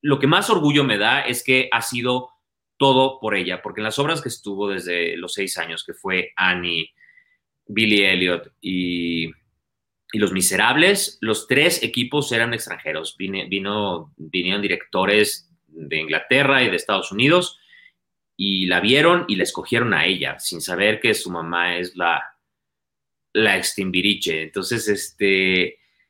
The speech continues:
fue increíble, fue increíble que ella se ha hecho, a ella tiene su, su lugar,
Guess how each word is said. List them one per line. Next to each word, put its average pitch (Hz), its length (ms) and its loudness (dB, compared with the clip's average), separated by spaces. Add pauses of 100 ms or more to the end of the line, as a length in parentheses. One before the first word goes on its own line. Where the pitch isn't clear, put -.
(220)
fue 113 100 2
increíble, 127 680 2
fue 127 120 2
increíble 139 420 4
que 123 160 4
ella 127 180 4
se 135 200 0
ha 123 60 4
hecho, 123 840 2 (840)
a 120 200 2
ella 139 560 4
tiene 135 220 2
su, 123 400 -6
su - 140 -6
lugar, 117 380 0